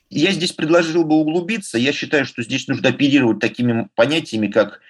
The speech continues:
некий садомазохизм, как некие какие-то низменные желания тайные, которые живут в нас, в людях.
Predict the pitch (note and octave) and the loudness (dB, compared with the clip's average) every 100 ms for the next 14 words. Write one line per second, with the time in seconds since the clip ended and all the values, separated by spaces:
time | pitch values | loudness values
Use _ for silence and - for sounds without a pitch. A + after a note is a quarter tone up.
0 | - B2 C#3 C#3 A2 - B2+ A#2+ A#2 A2 | -6 0 0 2 0 2 2 2 2 2
1 | B2+ - F#3+ D3+ G2 - _ - G2+ B2+ | 0 0 0 0 -2 -4 _ -4 -2 0
2 | C#3 G2 A2+ A2+ G#2+ G#2 G2 G2 G2+ - | 0 2 2 4 4 2 0 0 -4 0
3 | A#2+ G#2 A#2 C#3 A#2+ A#2 A2 G#2+ G2 F#2 | -2 0 2 2 0 -2 -2 0 0 0
4 | F2 _ - G#2 B2 D3 F3+ C3+ G2+ B2 | -4 _ -6 0 4 4 2 0 0 2
5 | A2 G2+ F#2 - G2 D3 C#3 G2+ G#2 C#3 | 2 0 -6 -6 -4 -2 -2 -2 -4 -4
6 | - A2+ G2+ - - G#2 A2 F2+ - | -4 0 0 -2 -4 0 0 0 -4